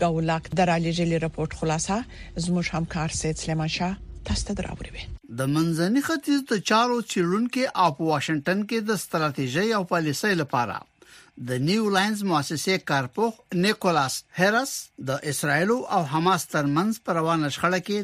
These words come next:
Speaker 2: د امریکا د دوو نږدې انډیوالانو او متحدینو یعنی اردن او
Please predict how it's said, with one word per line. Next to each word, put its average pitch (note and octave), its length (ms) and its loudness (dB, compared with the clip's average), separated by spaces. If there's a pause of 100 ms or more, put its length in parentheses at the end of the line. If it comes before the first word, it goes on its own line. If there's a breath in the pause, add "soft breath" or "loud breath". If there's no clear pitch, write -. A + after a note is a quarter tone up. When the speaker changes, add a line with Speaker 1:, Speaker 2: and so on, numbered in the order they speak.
Speaker 2:
د - 20 2 (120)
امریکا D3 380 0 (600 soft breath)
د D3 180 0
دوو F#3+ 300 2
نږدې D3+ 340 0 (180)
انډیوالانو D3 720 0 (180)
او D3 160 2
متحدینو C#3+ 640 0 (120)
یعنی C#3 260 0
اردن F3+ 420 0 (220)
او F3+ 60 6